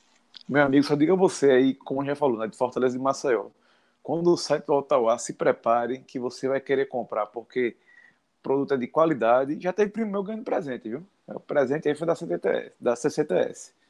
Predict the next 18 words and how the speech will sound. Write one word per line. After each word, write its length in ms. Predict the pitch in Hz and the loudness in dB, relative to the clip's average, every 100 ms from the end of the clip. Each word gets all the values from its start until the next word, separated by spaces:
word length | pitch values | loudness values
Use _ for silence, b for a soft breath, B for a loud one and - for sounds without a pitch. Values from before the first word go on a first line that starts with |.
| _ _ _ | _ _ _
Quem, 320 | - 156 156 _ _ _ _ _ - | -2 -2 -4 _ _ _ _ _ 0
o 160 | 135 | 4
homem 220 | 156 165 156 | 4 2 4
gostou, 580 | 160 - - 143 156 | 4 4 0 2 2
viu, 440 | 113 131 165 202 - - | 2 2 2 0 -4 0
e 60 | 147 | 0
até 120 | 180 | 2
perguntou 360 | 196 185 202 | 0 2 0
onde 80 | 208 | 2
comprou, 480 | 233 214 160 180 202 | 2 2 4 4 4
vai 120 | 240 | 0
visitar 280 | 202 190 180 | -4 0 0
lá 120 | 196 | 2
esses 260 | 190 220 180 | 0 -2 -2
dias. 260 | 123 107 - _ b b b | -2 -4 -10 _ b b b
Então 200 | - 185 | -2 0
fique 220 | 208 214 | 0 0
ligado, 440 | 220 139 113 101 | 4 6 4 2